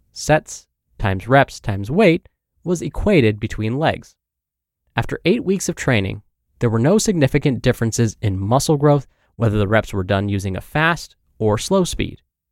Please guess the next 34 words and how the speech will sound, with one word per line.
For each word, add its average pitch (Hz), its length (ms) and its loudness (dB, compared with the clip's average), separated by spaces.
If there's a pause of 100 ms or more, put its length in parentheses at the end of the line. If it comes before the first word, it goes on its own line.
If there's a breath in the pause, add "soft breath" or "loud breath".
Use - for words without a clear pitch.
(460)
Much 220 280 0
like 254 140 -2
the 202 80 -4
findings 135 540 0
in 110 180 -4
untrained 123 480 0
subjects, 82 540 -2 (280)
slower 202 480 0
reps 214 440 2 (160)
had 107 200 -4
no 120 260 2
benefits 123 680 0 (120)
for 110 120 -2
hypertrophy. 104 720 0 (680)
Most 233 280 2
other 208 200 2
research 139 400 2
on 110 100 4
the 117 80 0
subject 101 420 0
shows 110 360 0
that 113 180 2 (100)
intentionally 196 760 0
slow 135 340 2
training 147 380 0
speeds 196 420 0 (340)
failed 185 380 2
to - 100 -14
deliver 170 380 0
superior 135 540 0
gains 117 320 0
in 117 100 -2
muscle 180 240 -2
mass 131 320 0